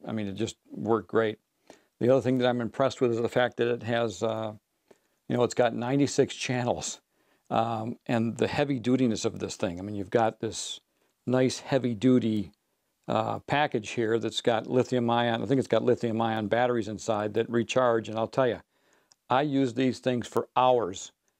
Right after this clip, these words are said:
and they just kept on going. In fact, I've probably used them for hours and I still have about fifty to seventy-five percent of the battery left on the, uh, transmitter and the receiver.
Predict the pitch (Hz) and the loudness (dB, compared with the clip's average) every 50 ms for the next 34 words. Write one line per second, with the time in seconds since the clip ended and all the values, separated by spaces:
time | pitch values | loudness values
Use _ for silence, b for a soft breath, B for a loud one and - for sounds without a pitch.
0 | _ - 123 120 110 110 110 107 113 - - 123 117 113 101 117 110 - - - | _ -4 -4 -2 -2 -2 -4 -4 -6 -2 0 2 2 2 0 -4 -6 -6 -4 -6
1 | 117 - - 123 113 113 104 135 143 139 107 101 95 - 127 113 110 - _ _ | -4 -2 -2 -2 -2 2 2 2 2 2 0 -4 -4 -2 -2 -2 -2 -4 _ _
2 | - - 117 - - 139 123 127 117 123 127 110 - 120 - - 117 123 117 120 | -4 -4 -2 0 0 0 0 0 0 -2 -2 -2 -2 -4 -2 -2 0 0 2 4
3 | 123 123 127 127 127 107 - 120 117 113 110 107 98 - _ _ _ _ _ _ | 4 4 4 4 2 0 -2 -2 -4 -4 -4 -6 -6 -10 _ _ _ _ _ _
4 | _ - 117 110 - 139 120 117 120 117 117 104 113 107 107 - - _ - - | _ -4 -2 0 2 4 4 4 4 2 2 4 4 2 2 0 -4 _ -18 -8
5 | - - 147 139 - 120 117 117 - - 127 120 123 113 - 120 117 117 104 110 | 0 2 2 2 2 0 -6 -2 2 4 4 4 2 0 0 0 0 0 0 -2
6 | - 127 120 113 101 113 - - 123 123 123 117 117 113 113 110 117 113 107 - | -2 -2 -2 0 0 0 2 2 4 4 2 2 0 -2 0 2 2 2 2 0
7 | - - - 120 117 113 110 110 110 101 - _ _ _ _ _ _ _ _ _ | -4 -6 -4 -2 -2 -2 -2 -4 -4 -8 -10 _ _ _ _ _ _ _ _ _
8 | - 120 117 120 117 113 117 123 - - - 110 104 104 101 - - - 139 147 | -4 0 2 2 4 4 2 2 2 0 0 0 0 0 0 -2 0 0 2 2
9 | 151 131 101 117 113 104 110 113 117 - 110 110 104 104 107 101 - - 170 165 | 2 0 0 -2 -2 0 0 0 0 -2 -4 -4 -4 -4 -6 -2 2 4 4 6
10 | 135 127 120 120 117 120 | 6 6 4 4 4 0